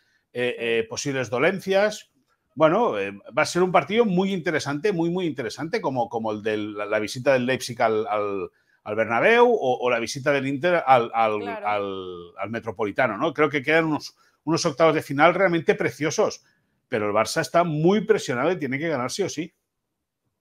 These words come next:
Speaker 2: Antes de pasar a la previa contra el Getafe, que es su siguiente partido, eh, Rodri, yo quiero, eh, tocar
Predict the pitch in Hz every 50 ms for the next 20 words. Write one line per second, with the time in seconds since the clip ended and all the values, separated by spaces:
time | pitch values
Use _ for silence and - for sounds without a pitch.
0 | _ _ _ _ _ _ _ _ _ _ _ _ _ _ _ _ _ _ _ _
1 | _ _ _ _ _ _ _ _ - 262 277 349 370 381 277 - 262 254 - 277
2 | 262 285 311 294 277 247 240 247 254 262 277 285 285 285 285 247 247 233 - 220
3 | 220 220 220 220 220 - 233 247 240 294 - 233 240 233 226 - - 233 - -
4 | 220 220 220 226 220 233 220 - 214 214 - - 240 240 247 254 269 269 - 254
5 | 240 233 226 233 240 240 247 269 285 254 294 302 - 349 370 403 349 294 254 -
6 | - _ _ - 220 208 208 208 _ _ 240 233 - 247 247 247